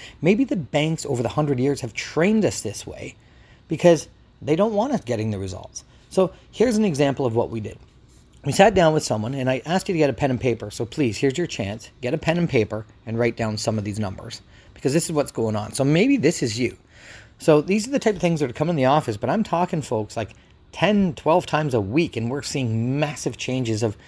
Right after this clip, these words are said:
this could be a shift in your life with making this, paying the exact same towards your debt as you are now, but swinging principal versus interest in your favor up to two thousand dollars a month. Now, call it impossible,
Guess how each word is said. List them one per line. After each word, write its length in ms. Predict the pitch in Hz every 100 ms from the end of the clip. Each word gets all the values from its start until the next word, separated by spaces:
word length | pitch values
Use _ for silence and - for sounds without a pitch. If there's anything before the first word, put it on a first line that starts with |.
| - -
this 140 | 156
could 100 | -
be 120 | 220 262
a 40 |
shift 460 | - - 147 165 -
in 160 | 165
your 100 | 190
life 420 | 202 123 135 - - _ - - -
with 180 | 123 -
making 280 | 127 135
this, 220 | 120 107 - -
paying 200 | - 156
the 60 | 127
exact 380 | 104 131 190
same 340 | - 196 190 175
towards 360 | - 175 170
your 80 | 160
debt 200 | 151 156
as 100 | 151
you 100 | 139
are 100 | 147
now, 340 | 143 165 135 101 -
but 300 | - 254 208 - - - -
swinging 760 | - - 156 165 240 214 170
principal 580 | 147 - 214 208 156 139
versus 440 | 120 165 156 135 123
interest 480 | - 190 - 120 - -
in 280 | - 240 214
your 200 | 208 214
favor 640 | 196 - 208 208 143 123 123 _ - _ -
up 140 | -
to 100 | - 113
two 300 | - - 190 190
thousand 520 | - 160 160 160 151
dollars 320 | 143 143 131
a 40 |
month. 340 | 131 139 104 -
Now, 120 | 131
call 260 | - 190 240
it 80 |
impossible, 600 | 180 139 143 160 196 247